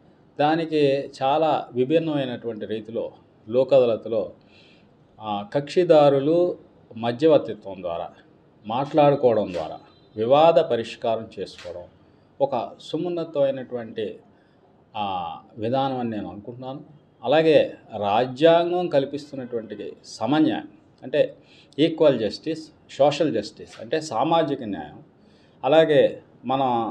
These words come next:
మన యొక్క సత్వర న్యాయం, speedy justice, ఇవన్నీ కూడా గౌరవ సుప్రీంకోర్టు వారు, ఆ, అనేక సందర్భాల్లో కక్షిదారులకి సత్వర న్యాయం అందించడంలో ఈ యొక్క, ఆ, లోక్ అదాలత్లు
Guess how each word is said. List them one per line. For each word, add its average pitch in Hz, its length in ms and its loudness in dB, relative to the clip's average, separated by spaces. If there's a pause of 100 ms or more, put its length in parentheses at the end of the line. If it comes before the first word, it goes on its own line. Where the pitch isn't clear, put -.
(120)
మన 131 200 0
యొక్క 135 400 2
సత్వర 165 480 4
న్యాయం, 107 380 -2
speedy 185 380 0
justice, - 520 -6 (680)
ఇవన్నీ 202 440 4
కూడా 131 500 6 (840)
గౌరవ 147 380 6
సుప్రీంకోర్టు 143 720 -4
వారు, 113 460 -2 (540)
ఆ, 107 400 -6
అనేక 175 300 0
సందర్భాల్లో 113 1000 -2 (240)
కక్షిదారులకి 123 1080 -2 (300)
సత్వర 160 420 2
న్యాయం 120 320 -2
అందించడంలో 104 800 -4 (560)
ఈ 123 60 -2
యొక్క, 127 220 2 (580)
ఆ, 107 260 -4
లోక్ 160 200 2
అదాలత్లు 120 680 2